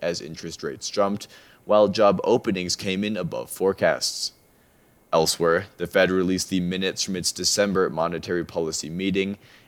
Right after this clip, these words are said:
indicating its commitment to continue to raise rates until more progress is made in curbing inflation.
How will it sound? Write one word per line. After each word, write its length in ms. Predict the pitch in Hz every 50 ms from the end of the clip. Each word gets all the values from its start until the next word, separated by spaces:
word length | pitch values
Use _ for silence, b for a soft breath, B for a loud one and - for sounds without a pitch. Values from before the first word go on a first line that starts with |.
| B
indicating 580 | - 107 113 110 110 - 113 101 98 101 104 -
its 180 | - 95 - -
commitment 500 | - 104 95 98 101 90 98 101 92 87
to 140 | - 101 90
continue 460 | - 107 95 90 - 123 120 113 98
to 140 | - - 82
raise 320 | 78 76 71 73 - -
rates 300 | 92 90 98 98 - -
until 340 | - 85 92 - 104 95 87
more 240 | 87 90 92 90 80
progress 560 | - - - 107 110 107 90 95 87 87 -
is 160 | 76 82 -
made 300 | 92 95 95 98 98 -
in 140 | - 104 113
curbing 360 | - - 78 67 - 64 60 -
inflation. 580 | 78 82 - - 98 90 82 - - 76 -